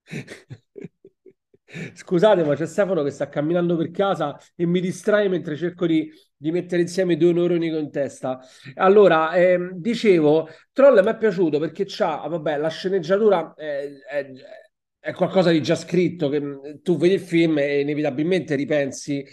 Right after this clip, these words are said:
ai vari Godzilla, a King Kong, come ho detto prima. Però c'ha questa cosa figa,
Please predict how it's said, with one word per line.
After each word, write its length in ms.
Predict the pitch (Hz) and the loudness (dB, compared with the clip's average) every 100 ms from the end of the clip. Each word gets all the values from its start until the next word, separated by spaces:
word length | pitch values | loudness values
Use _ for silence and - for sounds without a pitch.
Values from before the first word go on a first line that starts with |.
| _ - | _ -8
ai 240 | 131 127 | -2 0
vari 160 | 135 135 | 0 0
Godzilla, 840 | 147 110 135 143 135 127 127 127 | -2 -2 0 0 0 -2 -2 -4
a 80 | 120 | -6
King 200 | - 117 | -10 -6
Kong, 180 | 143 123 | -4 -2
come 180 | 123 127 | -2 -4
ho 40 | |
detto 260 | 120 120 135 | -6 -6 -6
prima. 240 | 120 127 - - - | -6 -6 -10 -20 -8
Però 420 | - 330 277 247 - - | 2 6 6 6 -2 -16
c'ha 240 | - 247 240 | -2 0 2
questa 300 | 233 233 240 | 0 2 2
cosa 260 | 214 175 | 2 0
figa, 520 | 147 147 127 160 175 | -2 -4 -4 -6 -8